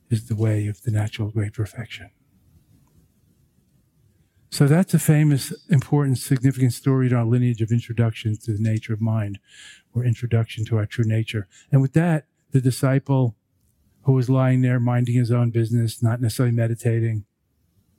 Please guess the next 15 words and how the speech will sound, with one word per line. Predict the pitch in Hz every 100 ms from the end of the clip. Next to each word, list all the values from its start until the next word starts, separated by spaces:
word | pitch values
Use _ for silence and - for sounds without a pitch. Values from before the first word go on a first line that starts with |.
| _ _ _
not | 131 117
dressed | - 120 -
up | 120 -
for |
the | 117
occasion, | 120 - 113 113 117
just | 113 -
hanging | 113 120 120
out | 117 113
with | - - - -
the | 123
master | 117 117 - - 117
and | 110
the | 113
other | 117 113 107